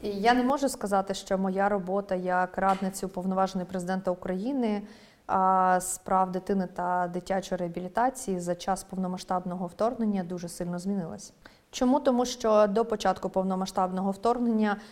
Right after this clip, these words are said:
кожна дитина потребувала захисту своїх прав,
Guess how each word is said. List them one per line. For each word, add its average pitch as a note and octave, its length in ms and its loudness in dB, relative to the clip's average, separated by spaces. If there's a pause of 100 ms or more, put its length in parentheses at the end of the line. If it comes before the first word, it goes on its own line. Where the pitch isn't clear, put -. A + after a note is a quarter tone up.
(220)
кожна G#3+ 260 4
дитина G#3+ 320 0
потребувала F#3+ 640 0
захисту F#3+ 760 2
своїх F#3 380 -4
прав, F#3+ 280 2